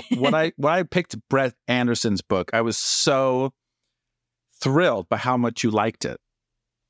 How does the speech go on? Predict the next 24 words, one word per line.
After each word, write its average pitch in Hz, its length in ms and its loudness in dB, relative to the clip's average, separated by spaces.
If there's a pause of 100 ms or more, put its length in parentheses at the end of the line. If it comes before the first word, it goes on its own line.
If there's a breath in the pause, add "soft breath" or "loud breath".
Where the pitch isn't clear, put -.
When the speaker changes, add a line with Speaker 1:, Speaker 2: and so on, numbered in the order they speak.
(280)
Speaker 2:
Uh, - 40 4
Speaker 1:
Yes. 101 360 0
Speaker 2:
because 147 260 0
it 165 80 -2
feels 170 200 0
great 165 180 0
to - 60 -14
be 143 100 0
understood. 139 460 0
And 135 80 -2
also 147 240 0
it 127 80 -2
feels, 131 240 0
it's 131 140 -2
exciting 151 520 0
to 127 80 2
watch 123 220 2
somebody 127 240 2
get 117 120 0
excited 120 520 0
about 110 200 0
what 117 140 0
you 120 160 0
like, 78 340 -2